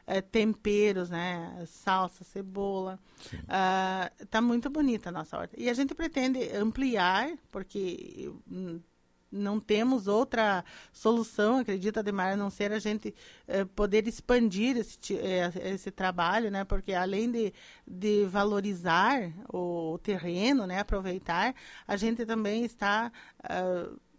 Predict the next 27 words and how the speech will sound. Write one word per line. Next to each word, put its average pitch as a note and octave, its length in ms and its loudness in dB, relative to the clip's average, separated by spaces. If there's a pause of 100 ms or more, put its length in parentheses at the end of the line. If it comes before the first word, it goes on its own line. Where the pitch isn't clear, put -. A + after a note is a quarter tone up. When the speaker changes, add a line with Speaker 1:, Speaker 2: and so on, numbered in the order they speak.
Speaker 1:
buscando A3+ 840 2
fazer G#3+ 340 0
com A3+ 160 -4
que G#3+ 80 -6
as G3+ 140 -6
pessoas G#3 580 -4 (640)
entendam, A3+ 600 0
e G3 140 -2
elas E3+ 280 -2
sabem F3 680 0
disso G3+ 300 -8
também, G#3+ 420 -4
né? A3+ 160 -6 (640)
Que, D4+ 460 4
ah, A3 540 2
aquilo C#4+ 300 0
que F4+ 100 -4
é F4+ 40 0
produzido, A3 880 0
ele G3 180 -4
tem G#3+ 140 -4
o G#3+ 40 0
menor G3+ 400 0
custo, B3 480 -2
aproveita G#3+ 640 -2
o C4+ 40 -4
terreno, G3+ 680 -4